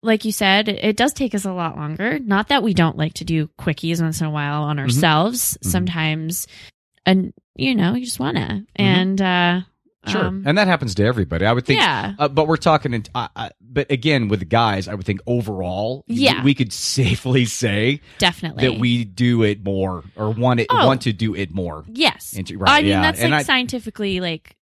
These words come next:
Speaker 1: I mean, across the board.
Speaker 2: Which it is, right? I mean, that's
Speaker 1: Proven.
Speaker 2: a biological thing.
Speaker 1: Yeah.
Speaker 2: Yeah, exactly.
Speaker 1: Right.
Speaker 2: So that makes sense. I mean, her number one, uh, thing about we just wanna get our rocks off, I think it's true.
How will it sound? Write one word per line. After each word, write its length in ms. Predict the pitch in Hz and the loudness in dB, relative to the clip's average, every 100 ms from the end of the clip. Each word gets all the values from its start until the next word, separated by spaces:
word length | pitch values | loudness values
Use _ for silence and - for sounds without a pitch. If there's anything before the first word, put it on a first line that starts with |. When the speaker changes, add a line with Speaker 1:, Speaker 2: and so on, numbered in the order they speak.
| - | -10
Speaker 1:
I 80 | 226 | -8
mean, 240 | 202 185 - | -8 -14 -18
across 400 | 220 269 208 - | -10 -6 -6 -6
the 100 | 175 | -10
board. 320 | 165 196 143 | -2 0 0
Speaker 2:
Which 160 | 156 | 0
it 60 | 233 | 0
is, 240 | 262 80 | 0 -2
right? 240 | 95 107 - - | -2 -2 -2 -6
I 60 | |
mean, 120 | 147 147 | -4 0
that's 160 | 165 | 2
Speaker 1:
Proven. 180 | 262 262 | 2 2
Speaker 2:
a 40 | |
biological 540 | 190 180 180 180 - 208 | 4 4 4 0 0 0
thing. 160 | 226 | 2
Speaker 1:
Yeah. 160 | 254 175 | 0 0
Speaker 2:
Yeah, 200 | 202 - - | -2 -6 -8
exactly. 400 | 117 165 143 220 | -6 -2 -2 0
Speaker 1:
Right. 280 | 226 151 - _ _ - _ | -2 -2 -8 _ _ -20 _
Speaker 2:
So 160 | - 214 | 2 6
that 160 | 277 190 | 6 4
makes 140 | 139 | -2
sense. 340 | - 98 156 175 | -2 -2 -4 -2
I 40 | |
mean, 140 | 147 | -2
her 160 | 131 165 | 0 0
number 240 | 156 139 | 2 2
one, 320 | 127 120 104 95 | 4 4 2 -2
uh, 140 | 98 104 | -2 -2
thing 240 | - 101 | 0 -2
about 340 | 95 92 82 101 | 0 0 -2 -4
we 120 | 113 | -2
just 160 | 117 - | 0 0
wanna 140 | 127 | 0
get 120 | 123 | 2
our 60 | 123 | 2
rocks 220 | 151 - | 2 0
off, 160 | 147 - | -6 -2
I 140 | 143 | -2
think 120 | 110 | -2
it's 100 | 90 | -6
true. 280 | - 92 | -4 -4